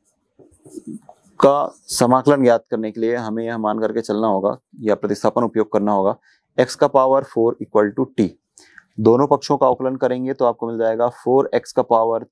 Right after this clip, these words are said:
थ्री डीएक्स equal to डीटी या फिर एक्स क्यूब डीएक्स equal to डीटी upon फ़ोर। तो इस तरीके से यदि दिए गए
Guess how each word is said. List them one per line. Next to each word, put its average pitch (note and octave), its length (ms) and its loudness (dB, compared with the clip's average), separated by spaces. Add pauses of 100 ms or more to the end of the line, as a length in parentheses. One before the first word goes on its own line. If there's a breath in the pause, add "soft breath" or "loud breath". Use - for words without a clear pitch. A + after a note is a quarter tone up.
थ्री C3 160 -2 (180)
डीएक्स A#2+ 640 -2 (800)
equal B2 380 2 (100)
to C#3 60 6 (200)
डीटी A#2 480 0 (260)
या B2 160 6
फिर C3 340 -4
एक्स - 320 -10
क्यूब C#3 340 0 (560)
डीएक्स B2+ 560 2
equal A#2 380 0
to C#3 100 0 (200)
डीटी B2+ 420 2 (140)
upon A#2 320 0 (260)
फ़ोर। F#2 220 0 (1600)
तो D3 180 6
इस D3 200 4
तरीके D3 280 2
से D3 180 2
यदि C#3+ 180 0
दिए C3 220 2
गए C3+ 100 2